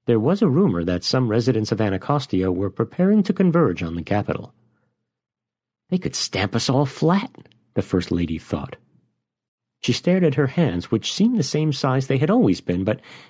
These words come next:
if everything here had shrunk proportionately, then everything should still look the same. If she went outside, she would notice the difference.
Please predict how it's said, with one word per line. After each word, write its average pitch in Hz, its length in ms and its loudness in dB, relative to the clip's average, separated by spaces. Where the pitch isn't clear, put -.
if 143 160 0
everything 147 400 2
here 170 280 2
had 123 180 0
shrunk 123 280 0
proportionately, 147 840 2
then 135 360 0
everything 113 460 0
should - 260 -8
still - 240 -4
look 214 240 0
the - 80 -2
same. - 400 -6
If 127 120 -2
she - 120 -2
went 240 200 2
outside, 107 720 0
she - 160 -6
would 92 160 -2
notice 98 260 -2
the 160 120 0
difference. 156 480 0